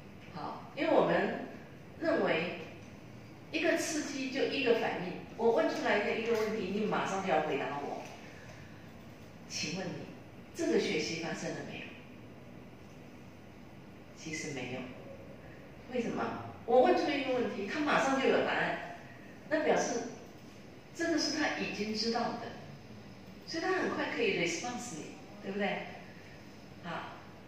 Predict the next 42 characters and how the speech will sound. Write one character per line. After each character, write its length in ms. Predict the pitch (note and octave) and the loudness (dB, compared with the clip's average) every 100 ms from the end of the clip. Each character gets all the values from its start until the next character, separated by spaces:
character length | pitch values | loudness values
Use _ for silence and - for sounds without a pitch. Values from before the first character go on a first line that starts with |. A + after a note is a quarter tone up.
| - | 4
那 160 | D#4 | 6
如 100 | A#4 | 10
果 100 | A#4 F#3+ | 10 8
你 80 | |
作 160 | C#4+ B3 | 6 6
为 180 | G#3 G#3 | 6 4
一 40 | |
个 100 | F#3+ | 2
老 180 | - - | -2 -4
师， 340 | - F3+ E3+ - - - - | -6 -6 -8 -10 -14 -16 -6
你 380 | G3 F#3+ - - | -2 -2 -2 -2
问 180 | D4 C4+ | 0 2
一 60 | |
个 140 | C4+ C#4 | 2 0
问 180 | B3+ - | 0 0
题， 300 | F#3+ - - - | 0 -2 -6 -4
学 100 | G#3+ | -2
生 140 | B3 | 0
给 140 | A#3 | 2
你 80 | G3 | 0
一 80 | F3 | 0
个 80 | F#3 | -4
答 100 | E3+ | -2
案； 240 | E3 - - | -2 -4 -2
问 120 | C4+ | -2
一 60 | B3+ | 2
个 80 | B3+ | 2
问 140 | B3 | 2
题， 220 | G3+ F3+ G3+ | 0 -2 -2
给 100 | G#3+ | -2
你 80 | |
一 80 | G#3 | -4
个 100 | F#3 | -6
答 140 | F3 C#3+ | -6 -4
案， 200 | D3 - - - - C#4+ | -6 -8 -12 -16 -10 0
那 140 | C#4+ | 2
你 100 | A3+ | 2
会 80 | C4 | 4
不 60 | |
会 180 | A#3+ A3+ | 6 6
觉 160 | G3+ F3+ | 6 2
得 280 | F#3 F3 | 2 0